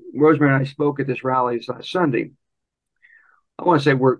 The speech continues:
categorical. We're thankful for everybody who'll support the Jewish people. So we, we're glad, we want everybody to stand up. But I was intrigued at the difference between the convictional components that we share as evangelical Christians. We are committed by Scripture, Hebrew Scriptures, to stand with the Jewish people.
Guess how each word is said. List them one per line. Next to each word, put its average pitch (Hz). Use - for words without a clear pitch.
categorical. 135
We're 143
thankful 147
for 143
everybody 165
who'll 131
support 127
the -
Jewish 110
people. -
So 127
we, 131
we're 139
glad, 143
we 143
want 156
everybody 143
to -
stand -
up. -
But 156
I -
was 160
intrigued 214
at 165
the 147
difference 139
between 147
the 139
convictional 139
components 120
that -
we 139
share 120
as 120
evangelical 131
Christians. -
We 170
are 139
committed 127
by -
Scripture, -
Hebrew 143
Scriptures, -
to 120
stand 147
with 123
the 123
Jewish 117
people. -